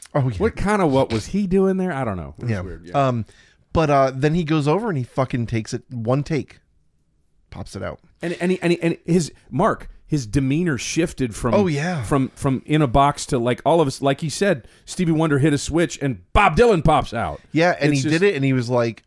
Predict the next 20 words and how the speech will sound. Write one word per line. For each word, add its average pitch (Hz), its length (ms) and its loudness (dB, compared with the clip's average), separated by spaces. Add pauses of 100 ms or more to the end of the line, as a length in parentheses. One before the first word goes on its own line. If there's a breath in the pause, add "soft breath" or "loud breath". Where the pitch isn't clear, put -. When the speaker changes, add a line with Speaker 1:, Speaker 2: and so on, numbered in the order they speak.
(240)
Speaker 1:
"Oh, 139 140 4
I 139 120 2
need 143 160 -2
to 127 80 -6
take 127 180 -4
another 123 280 0
one." 117 100 -2
They're 110 100 -2
like, 107 160 -4
"I 117 100 -4
swear 123 360 -2
that's 113 160 -4
good." 131 140 -4
And 117 80 -6
he's 113 140 -6
like, 104 100 -8
"Are 104 40 -12
you 110 180 -6
sure?" 147 500 -4
Speaker 2:
Yeah. 110 240 -12